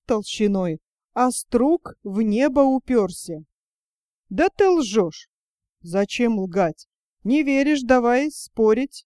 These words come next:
на сто рублей». «Давай». Поспорили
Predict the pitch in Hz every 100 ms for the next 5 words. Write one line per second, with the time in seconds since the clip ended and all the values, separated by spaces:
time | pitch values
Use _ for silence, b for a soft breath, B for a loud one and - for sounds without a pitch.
0 | - 220 240 - 277 311 240 196 202 226
1 | - _ _ _ _ _ - 196 381 214
2 | 190 202 _ _ _ _ _ _ _ -
3 | 269 - - 302 202 185 170 170